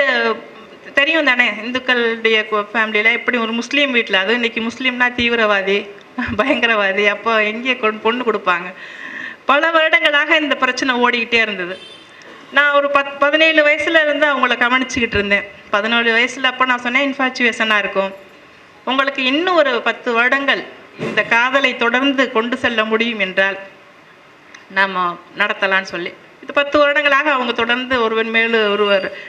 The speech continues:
நம்பிக்கை வைத்து அந்த காதல் வந்து தொடர்ந்து நடந்து கொண்டிருக்கிறது. ஒரு ஸ்-, அந்த பொண்ணு இப்போ அயர்லாந்துக்கு படிக்க போயிட்டு வேலையும் பார்த்துட்டு இருக்கா.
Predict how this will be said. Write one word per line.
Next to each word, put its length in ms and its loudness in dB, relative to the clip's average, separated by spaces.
நம்பிக்கை 500 2
வைத்து 260 0
அந்த 200 0
காதல் 400 0
வந்து 220 0
தொடர்ந்து 380 -2
நடந்து 280 -2
கொண்டிருக்கிறது. 640 -6
ஒரு 500 4
ஸ்-, 340 -8
அந்த 180 2
பொண்ணு 240 4
இப்போ 220 2
அயர்லாந்துக்கு 600 0
படிக்க 420 0
போயிட்டு 360 2
வேலையும் 440 2
பார்த்துட்டு 340 0
இருக்கா. 260 0